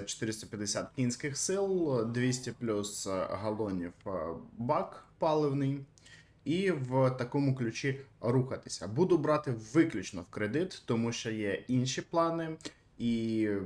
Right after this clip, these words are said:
про них ви також дізнаєтесь трішки пізніше. Е, ми, типу, купимо. Ні, все, я мовчу, я мовчу. Це ви дізнаєтесь пізніше. А, як то кажуть, всьому свій час.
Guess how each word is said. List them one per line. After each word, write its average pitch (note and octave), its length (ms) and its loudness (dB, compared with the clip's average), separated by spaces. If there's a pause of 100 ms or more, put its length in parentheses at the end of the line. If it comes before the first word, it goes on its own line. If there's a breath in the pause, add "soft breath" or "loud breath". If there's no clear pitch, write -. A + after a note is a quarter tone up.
(140)
про G#2+ 200 0
них G#2 260 -2
ви G2 100 -6
також G2+ 360 -2
дізнаєтесь F#2+ 540 -4
трішки G#2 360 -8
пізніше. E3+ 640 -4 (1120)
Е, G#2+ 240 -2
ми, B2 280 6
типу, C3+ 460 0
купимо. C3 680 2 (460)
Ні, A#2+ 280 2 (140)
все, F2+ 220 -4
я G2+ 140 2
мовчу, A#2 420 0
я G#2+ 440 0
мовчу. A2+ 520 -6 (520 loud breath)
Це D3+ 240 6
ви F3+ 160 2
дізнаєтесь A2 640 -2
пізніше. F2 680 -8 (320 loud breath)
А, F#2+ 300 -2
як G#2 180 -6
то B2 100 -4
кажуть, E3 380 0
всьому C3 680 -2
свій G#2+ 500 -6
час. - 440 -10